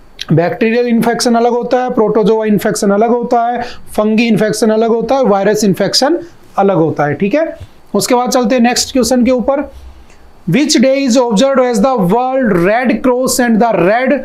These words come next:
Crescent Day?" तो कब मनाया जाता है? एट्थ of the May हम celebrate करते हैं, किसके नाम से? वर्ल्ड रेड क्रॉस डे।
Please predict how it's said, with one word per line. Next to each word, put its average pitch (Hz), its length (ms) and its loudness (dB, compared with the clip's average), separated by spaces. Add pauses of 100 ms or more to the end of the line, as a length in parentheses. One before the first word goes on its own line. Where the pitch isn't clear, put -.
(240)
Crescent 247 600 0
Day?" 196 260 0
तो 208 80 2
कब 214 180 0
मनाया 247 260 0
जाता 247 340 -2
है? 262 120 -2
एट्थ 233 420 -2
of 226 100 0
the 233 160 2
May 226 160 2
हम 214 140 -2
celebrate 226 500 0
करते 240 240 0
हैं, 226 80 0
किसके 226 240 0
नाम 220 200 0
से? - 540 -2 (100)
वर्ल्ड 196 580 0
रेड 202 280 -2
क्रॉस 233 460 -2
डे। 185 320 0